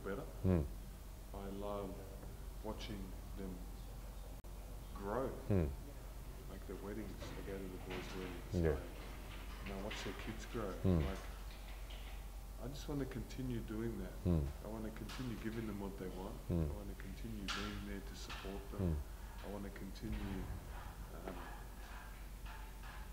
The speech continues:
Speaker 1: making them as successful as possible in
Speaker 2: Mm.
Speaker 1: all areas.
Speaker 2: Yeah.
Speaker 1: Including, you know, their contracts. They
Speaker 2: Yeah.
Speaker 1: deserve it.
Speaker 2: Yeah.
Speaker 1: They put their bodies on the line
Speaker 2: Mm.
Speaker 1: every week,
Speaker 2: Mm.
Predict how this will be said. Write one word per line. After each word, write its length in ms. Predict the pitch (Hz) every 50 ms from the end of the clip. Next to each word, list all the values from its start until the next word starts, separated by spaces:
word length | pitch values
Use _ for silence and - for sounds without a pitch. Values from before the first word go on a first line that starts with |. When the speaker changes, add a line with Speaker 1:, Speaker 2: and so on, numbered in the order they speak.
| - 113
Speaker 1:
making 240 | 113 110 107 110 101
them 140 | 104 101 98 98
as 80 | -
successful 800 | - - - - - 107 - - - - - - - - 104 95 95 92
as 60 | - - -
possible 380 | - 95 92 - - - - - - - -
in 60 | 90 87
Speaker 2:
Mm. 80 | 82 73
Speaker 1:
all 120 | - 92 92
areas. 400 | 92 95 101 98 95 - - - -
Speaker 2:
Yeah. 220 | - 90 85 78 73 - - - - - - - - - 110
Speaker 1:
Including, 480 | 110 - - 165 180 180 165 143 120 110 - - - - - - - - - -
you 60 | 110 120
know, 80 | 165 190
their 160 | 170 117 107
contracts. 540 | - 110 107 98 - - - - - - - - - - - -
They 80 | 101 92
Speaker 2:
Yeah. 120 | 82 76 67
Speaker 1:
deserve 300 | - 107 113 143 156 123
it. 160 | 101 85 - - - - - -
Speaker 2:
Yeah. 160 | 90 80 76
Speaker 1:
They 240 | 67 - - - - - -
put 140 | 175 - -
their 160 | 135 139 127 - 113
bodies 300 | 101 113 120 117 113 113
on 100 | 113 107
the 140 | 107 98 95 95 98
line 240 | 104 107 104 101
Speaker 2:
Mm. 200 | 101 95 85 76 71 - - - - - - - - - - -
Speaker 1:
every 200 | 135 127 123 110
week, 280 | 90 87 92 107 117 - - - - -
Speaker 2:
Mm. 160 | 92 85 76